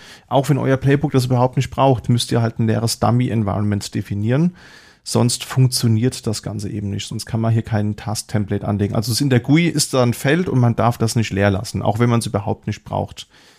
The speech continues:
wie auch bei den Credentials. Also das finde ich von der U X ein bisschen unschön. Schade, weil genau die U I und die U X, die wird ja, wie wir gerade festgestellt haben im Vorgespräch,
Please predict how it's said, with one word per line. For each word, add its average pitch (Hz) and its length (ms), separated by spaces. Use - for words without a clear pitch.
wie 113 140
auch 107 160
bei 101 160
den 104 160
Credentials. 98 680
Also 107 180
das 113 180
finde 139 200
ich - 160
von 131 220
der 127 180
U 117 120
X - 240
ein 131 80
bisschen - 340
unschön. 165 560
Schade, 143 380
weil 131 140
genau 123 340
die - 240
U 120 40
I 123 200
und 135 100
die 117 160
U 113 60
X, - 260
die 117 320
wird 127 160
ja, 127 240
wie 113 100
wir 110 120
gerade 110 260
festgestellt 120 560
haben 110 160
im 110 140
Vorgespräch, 110 720